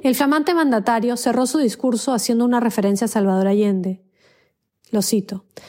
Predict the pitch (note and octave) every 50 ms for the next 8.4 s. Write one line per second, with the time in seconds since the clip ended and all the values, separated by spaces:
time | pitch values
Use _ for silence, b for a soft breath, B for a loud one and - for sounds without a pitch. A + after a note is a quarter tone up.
0 | B B - A#3+ - - D4+ D4 D4+ E4 D4 D#4 C4+ B3+ C4+ C#4+ D4 D4 C#4+ C#4
1 | C4 C4+ C4+ C#4 C#4 B3+ B3 A#3 G#3 G3 F#3 F3+ A#3+ G#3+ G#3+ A#3 A#3+ A#3 B3+ A3+
2 | G#3+ G3+ A3+ A#3 A#3 B3 C4 C4+ C#4+ C4+ - B3+ A3+ G#3 G3 G3+ G#3+ A3 G#3+ G3+
3 | G3 G3 G3 F#3+ - - A3+ G3+ G#3+ G#3+ G#3 G#3 G3+ G3 A#3+ A#3 A3+ - C4 A#3+
4 | A#3 A#3 A#3 A3 A3+ A3+ A3+ A#3+ A#3+ A3+ G#3 G3 F#3+ G3 G3 F#3+ - _ A#3 A3
5 | G#3+ G#3 G3 - C4 B3 A#3 A#3 B3 B3 A#3 G#3 F#3+ G#3 A3 A3+ B B B B
6 | B B _ A#3+ A3 A3 G#3+ A#3 G#3+ G3 - - A3+ A3 A3+ A#3+ B3 A#3+ - -
7 | _ _ - A3 A3 A3 G#3+ - - A3 G3 - G#3 F#3 F#3 F#3 F#3 F#3 - F#3+
8 | - - - F3+ E3+ F3 - _